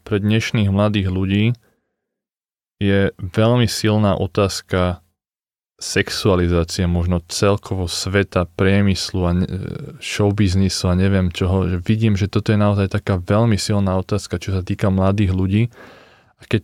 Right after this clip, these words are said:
to vidia, tak možno vidia rôzne vzory, že ako, ako sa to robí, ako sa to nerobí,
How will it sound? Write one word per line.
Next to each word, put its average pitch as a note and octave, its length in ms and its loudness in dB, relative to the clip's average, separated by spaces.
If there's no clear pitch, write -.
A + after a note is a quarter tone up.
to A2+ 80 2
vidia, A2 400 2
tak G2 240 -2
možno G2+ 320 0
vidia G#2 400 0
rôzne G#2 480 2
vzory, F#2+ 480 2
že F2 240 0
ako, F#2+ 400 -2
ako F#2+ 240 -2
sa G2+ 160 -2
to G2 160 0
robí, G2+ 400 2
ako F#2 160 -6
sa G2+ 160 -4
to G2 160 -4
nerobí, A2+ 640 2